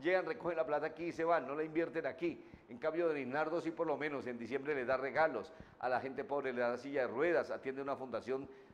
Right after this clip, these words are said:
de niños pobres. Eh, fuera de eso, da, es un hombre con muchas, que, que atiende muchas necesidades de la gente y es un hombre con una generosidad grandísima, con un corazón enorme. Saludos también a su esposa.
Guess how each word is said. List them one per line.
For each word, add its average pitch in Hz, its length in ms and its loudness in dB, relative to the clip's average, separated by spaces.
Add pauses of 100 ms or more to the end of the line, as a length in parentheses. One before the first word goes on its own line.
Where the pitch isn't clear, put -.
(120)
de 131 100 2
niños 143 360 -2
pobres. 160 420 4 (340)
Eh, 131 240 0
fuera 151 240 4
de 135 200 4
eso, 156 340 0 (960)
da, 156 160 4
es 151 100 -2
un 160 100 -4
hombre 160 260 -2
con 135 200 -2
muchas, 160 680 0
que, 123 220 -4
que 123 100 -2
atiende 156 340 -2
muchas 165 560 2 (640)
necesidades 131 680 0
de 143 80 2
la 120 100 2
gente 131 320 -2
y 139 40 -4
es 131 80 -8
un 139 100 -8
hombre 135 180 -4
con 127 160 -4
una 123 140 -6
generosidad 110 640 -4
grandísima, 117 500 -6
con 107 160 -12
un 107 80 -14
corazón 120 400 -4
enorme. 127 380 0 (380)
Saludos 123 320 -2
también 120 240 -2
a 135 80 -4
su 120 100 -6
esposa. 113 380 -2